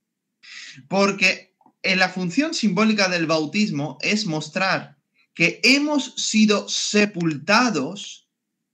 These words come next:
con Cristo, con Él, por medio del bautismo, ¿veis?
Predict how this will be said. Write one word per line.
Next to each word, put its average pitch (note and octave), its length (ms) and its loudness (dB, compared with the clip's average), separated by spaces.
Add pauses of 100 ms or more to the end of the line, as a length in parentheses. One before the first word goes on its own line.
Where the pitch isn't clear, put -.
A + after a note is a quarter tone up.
(200)
con A3+ 440 4
Cristo, G3+ 840 0 (840)
con G3+ 260 2
Él, F#3+ 400 0 (540)
por F#3+ 260 2
medio G3 320 4
del D3+ 180 2
bautismo, G#3 800 2
¿veis? F#3 460 -4